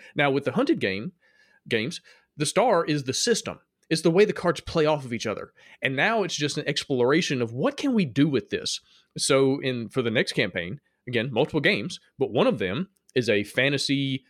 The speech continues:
pixel art roguelike video game type experience.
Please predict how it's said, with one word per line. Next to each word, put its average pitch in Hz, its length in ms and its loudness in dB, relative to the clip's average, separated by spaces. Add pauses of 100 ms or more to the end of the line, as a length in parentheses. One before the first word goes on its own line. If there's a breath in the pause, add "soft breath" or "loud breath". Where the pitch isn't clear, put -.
(140)
pixel 143 360 0
art 123 300 2
roguelike 123 840 0 (240)
video 139 280 2
game 123 220 0
type 113 180 -2
experience. 101 560 -4